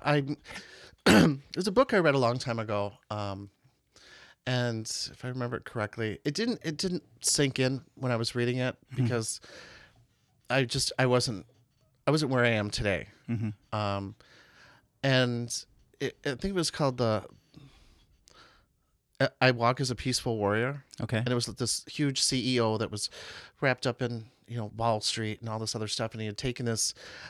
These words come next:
Speaker 1: uh, vacation by himself to Hawaii and, you know, just kinda had this spiritual awakening.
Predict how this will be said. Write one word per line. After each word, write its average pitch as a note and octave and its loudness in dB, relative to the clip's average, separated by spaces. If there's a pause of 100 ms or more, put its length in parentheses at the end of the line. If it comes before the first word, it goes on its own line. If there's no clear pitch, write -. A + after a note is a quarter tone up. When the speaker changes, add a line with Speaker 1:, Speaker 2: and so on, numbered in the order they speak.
(100)
Speaker 1:
uh, A2+ -2
vacation B2+ 0 (260)
by A2 2
himself G#2+ 0
to A2 -2
Hawaii A2 2 (100)
and, A2 -4 (680)
you B2+ 0
know, A2 0
just - -2
kinda F#3+ 4
had D3 4
this B2+ 0
spiritual B2 2
awakening. G#2 0